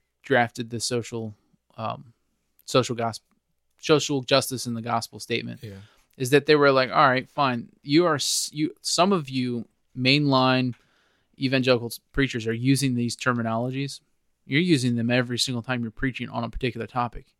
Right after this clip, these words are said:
Speaker 1: Do you even know what you're advocating for totally?"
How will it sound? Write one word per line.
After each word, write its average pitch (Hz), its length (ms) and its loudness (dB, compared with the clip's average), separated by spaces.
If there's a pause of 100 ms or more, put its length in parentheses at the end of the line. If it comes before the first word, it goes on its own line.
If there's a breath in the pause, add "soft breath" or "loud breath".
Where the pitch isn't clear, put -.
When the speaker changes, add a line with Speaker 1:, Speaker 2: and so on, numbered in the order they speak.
(360)
Speaker 1:
Do 139 100 -2
you 156 200 0
even 143 320 0
know 135 160 4
what 123 160 0
you're 120 180 -4
advocating 131 600 0
for 120 400 -4 (600)
totally?" 165 600 2